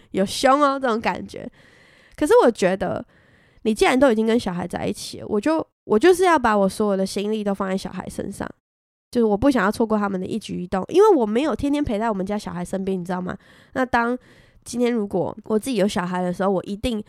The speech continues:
我觉得不可能百分之百做到，但是就是规范自己的三C的使用时间，跟规范小孩三C使用时间应该是正常的。虽然我觉得未来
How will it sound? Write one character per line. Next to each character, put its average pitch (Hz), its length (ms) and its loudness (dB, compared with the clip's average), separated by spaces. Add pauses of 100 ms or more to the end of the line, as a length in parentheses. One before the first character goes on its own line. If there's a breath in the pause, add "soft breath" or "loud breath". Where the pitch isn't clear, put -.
(300 loud breath)
我 - 140 4
觉 302 80 4
得 320 40 6
不 359 120 0
可 269 100 0
能 202 100 2
百 190 140 -2
分 208 100 -2
之 220 80 -2
百 196 180 -8
做 180 180 -2
到， 185 160 -4
但 214 160 -2
是 208 260 -4 (400 soft breath)
就 302 140 -2
是 277 200 -2
规 277 240 6
范 254 220 2
自 240 160 -4
己 175 240 -8
的 120 260 -4
三 220 280 -2
C 208 160 -6
的 190 100 0
使 - 160 -8
用 190 160 0
时 185 160 -6
间， 185 160 -2
跟 196 160 -2
规 196 160 0
范 202 260 -2
小 190 240 -4
孩 180 160 -8
三 196 220 -6
C 202 140 -8
使 - 160 -12
用 135 120 -6
时 202 140 -10
间 202 180 -8
应 262 120 -6
该 233 120 -2
是 247 120 -4
正 208 180 -8
常 - 220 -12
的。 226 100 -10
虽 269 380 0
然 - 240 -2 (400 soft breath)
我 190 160 -2
觉 190 240 -4
得 202 120 0
未 214 240 2
来 185 280 -8